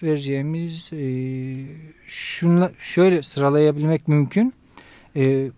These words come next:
bu bütünlük bozulduğu için aidiyet duygusu tamamen işçiler tarafından ortadan kalkıyor. Yaptığın işe aidiyet ortadan kalkıyor. Aynı zamanda işçiler arasında birbiriyle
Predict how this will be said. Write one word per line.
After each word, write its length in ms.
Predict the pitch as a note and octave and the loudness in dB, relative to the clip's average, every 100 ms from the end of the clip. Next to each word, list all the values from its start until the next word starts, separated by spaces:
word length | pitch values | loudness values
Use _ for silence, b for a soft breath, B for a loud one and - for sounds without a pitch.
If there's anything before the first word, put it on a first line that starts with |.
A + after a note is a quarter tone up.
| - | -2
bu 200 | F#3 G3+ | 0 2
bütünlük 380 | F3 F#3 G#3+ - | 2 4 4 4
bozulduğu 320 | F3+ G3 A3+ | 2 2 -2
için 360 | C4 - B2 - | -2 0 -2 2
aidiyet 440 | D3 D#3 F#3 G3+ | 4 4 4 0
duygusu 320 | F3+ D#3+ D3 - | 0 -2 -4 -2
tamamen 440 | F#3 F3 F#3 F3 - | 2 2 0 -2 -6
işçiler 340 | - E3 E3+ | -6 0 0
tarafından 460 | - C3+ - D#3+ E3 | 0 -4 -2 -2 0
ortadan 380 | D3 E3 E3+ | -2 -2 -2
kalkıyor. 440 | - E3 - A#2 G#2 B2 C3 C3+ C#3 | 0 -2 -2 -4 -4 -8 -12 -12 -2
Yaptığın 480 | B2+ B2+ - F3 F3+ | 0 0 0 0 0
işe 480 | C#3+ - F#3+ G#3+ - _ _ _ _ | -2 -2 2 2 -2 _ _ _ _
aidiyet 460 | B2+ A#2+ A#2 B2 A#2 | 0 2 2 0 -2
ortadan 380 | A2+ - B2 A2+ | -4 -2 -2 -2
kalkıyor. 400 | A#2 A2+ A3+ A#3+ | -4 -6 -2 2
Aynı 160 | G3+ | 2
zamanda 480 | F3 F3+ F3 F3 F#3 - B B B | 2 2 2 2 -2 -4 B B B
işçiler 460 | E3 - - F#3+ G#3 | -8 -6 -2 0 0
arasında 560 | D#3 C3 B2+ - C#3 C#3 | 0 0 0 -2 -4 -2
birbiriyle 840 | D3+ D3+ D#3+ E3 F3 E3 D#3+ D3 | -2 0 2 2 0 0 0 0